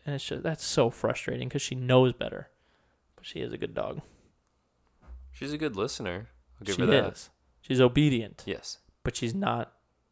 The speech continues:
Speaker 1: smart. I, I don't know. That's not it either. She's obedient, but
Speaker 2: She's, she's willing to take the punishment for the
Speaker 1: That's true. So maybe she's just strong-willed. She's just like, "I know I'm gonna get spanked for this, but I want the cookies."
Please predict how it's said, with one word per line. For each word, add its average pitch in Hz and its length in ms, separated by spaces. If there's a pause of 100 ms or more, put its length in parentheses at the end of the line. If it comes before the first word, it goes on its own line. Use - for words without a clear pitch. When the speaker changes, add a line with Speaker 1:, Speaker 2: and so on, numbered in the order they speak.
(100)
Speaker 1:
smart. - 580 (220)
I, 156 160
I 165 60
don't 165 160
know. 180 220
That's 123 160
not 143 140
it 147 100
either. 151 220
She's 139 260 (400)
obedient, 135 680 (140)
but 131 380 (180)
Speaker 2:
She's, 123 300 (160)
she's 110 300
willing 113 420
to 95 60
take 95 280
the - 80
punishment 90 640
for 90 380
the 85 260 (280)
Speaker 1:
That's - 120
true. 135 260
So 139 120
maybe 147 160
she's 180 240
just 170 140
strong-willed. 123 880
She's 135 200
just 139 180
like, - 140
"I 139 240 (280)
know 127 280
I'm 135 120
gonna 127 160
get - 200 (460)
spanked 127 380
for 156 120
this, 156 240 (400)
but 117 160
I 123 180
want 123 440
the 156 80
cookies." 170 460